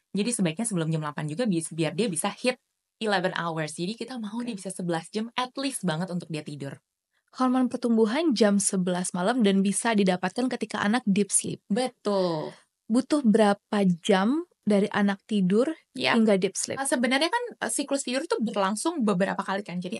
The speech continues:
Speaker 1: anak
Speaker 2: Mhm.
Speaker 1: akan keluar, masuk, keluar, masuk. Nah, biasanya pada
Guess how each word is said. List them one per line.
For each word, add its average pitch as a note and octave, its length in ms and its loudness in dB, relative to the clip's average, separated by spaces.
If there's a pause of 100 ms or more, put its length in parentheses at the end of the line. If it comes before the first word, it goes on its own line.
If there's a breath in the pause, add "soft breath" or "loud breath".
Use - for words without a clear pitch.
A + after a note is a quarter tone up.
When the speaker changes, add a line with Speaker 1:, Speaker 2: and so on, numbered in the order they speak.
Speaker 1:
anak A3+ 180 -2
Speaker 2:
Mhm. - 60 -8
Speaker 1:
akan F3+ 160 -6
keluar, G#3 400 -4
masuk, G3+ 340 -4
keluar, F#3 220 -6
masuk. F#3 400 -6 (400 loud breath)
Nah, A3+ 160 2
biasanya F3+ 960 -4
pada F#3 240 -4